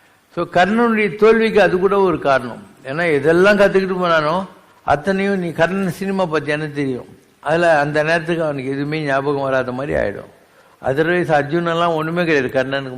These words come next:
முன்னால. அவன் அவ்வளவு பெரிய ஆளு. எல்லாரும் ஒவ்வொன்னா ஒவ்வொன்னா அவங்ககிட்ட இருந்து புடுங்கிட்டாங்க. லாஸ்ட்ல கிருஷ்ண பரமாத்மாவே போயிட்டு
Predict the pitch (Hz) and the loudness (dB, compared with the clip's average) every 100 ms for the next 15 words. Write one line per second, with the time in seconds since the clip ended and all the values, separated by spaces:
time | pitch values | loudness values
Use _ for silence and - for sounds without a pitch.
0 | 127 123 123 104 107 123 120 123 151 143 | -8 -8 -8 -8 -8 -8 -8 -8 -10 -6
1 | 151 147 139 123 135 226 - _ _ _ | -4 0 2 2 -2 -8 -12 _ _ _
2 | _ _ _ _ - 127 147 170 196 226 | _ _ _ _ -6 -2 2 4 4 2
3 | 226 185 175 180 185 196 185 185 185 180 | 0 0 2 2 2 0 0 0 -2 -2
4 | 180 185 175 160 160 156 175 165 185 196 | -2 0 0 -2 -4 -4 -6 -6 -6 -6
5 | 180 143 123 120 - 135 160 170 - 175 | -4 -6 -4 -6 -6 0 2 2 -2 -4
6 | 175 170 202 175 170 165 156 147 170 175 | -6 -4 -2 0 0 0 -2 -4 -6 -6
7 | 156 160 151 180 | -6 -6 -4 -6